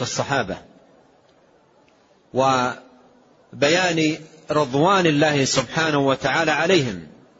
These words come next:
وفضلهم وسابقتهم وعظم منزلتهم، آيات كثيرة تمدح الصحابة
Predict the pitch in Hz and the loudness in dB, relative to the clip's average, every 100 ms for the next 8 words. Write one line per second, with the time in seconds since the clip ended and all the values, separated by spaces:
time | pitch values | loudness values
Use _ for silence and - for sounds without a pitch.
0 | _ _ _ _ _ _ _ _ _ _ | _ _ _ _ _ _ _ _ _ _
1 | _ _ _ _ _ _ - 131 131 123 | _ _ _ _ _ _ -2 0 2 0
2 | 120 - - - - 175 175 165 139 104 | -4 -10 -20 -10 -4 -2 2 2 2 0
3 | 90 - 131 - 156 139 147 175 185 165 | -6 -4 -2 0 0 0 0 0 2 0
4 | 139 107 117 113 165 170 160 156 156 135 | 0 -4 -4 -2 0 0 0 2 0 2
5 | 156 180 175 143 135 156 226 226 - 165 | 2 2 2 -2 -2 0 2 0 0 -2
6 | 226 240 160 120 156 135 127 120 - 120 | 0 0 0 0 -2 -2 -4 -2 -2 -2
7 | 117 95 | -4 -6